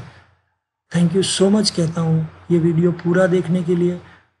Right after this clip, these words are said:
मेहरबानी करके सेल्फ लर्निंग assignment या सेल्फ लर्निंग assessment को पूरा कीजिए और इस topic के साथ depth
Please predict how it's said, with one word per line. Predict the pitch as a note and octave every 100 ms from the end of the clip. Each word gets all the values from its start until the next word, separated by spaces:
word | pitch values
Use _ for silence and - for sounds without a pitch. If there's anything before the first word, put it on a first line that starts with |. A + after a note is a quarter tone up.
| _ -
मेहरबानी | E3+ E3 E3+ F#3 F#3+
करके | F3 F3 D#3+ F3
सेल्फ | F3 - F#3+ F#3+
लर्निंग | F3+ F3 F3 F3
assignment | E3 D#3 E3+ E3+ E3+ E3+ E3+
या | E3 D#3+
सेल्फ | - F3+ E3+
लर्निंग | E3+ E3+ E3+
assessment | E3 D#3 E3+ - E3 D#3+
को | E3+ D#3+
पूरा | F3+ F3+
कीजिए | F#3 F3+ E3+ E3 F#3 F3 - - _ _ -
और | E3+ E3+ E3+ - -
इस | G3+ -
topic | F#3+ E3 F3 -
के | F3+
साथ | D#3+ E3+ D#3+ E3 - - _ -
depth | D#3+ G3+ G#3 -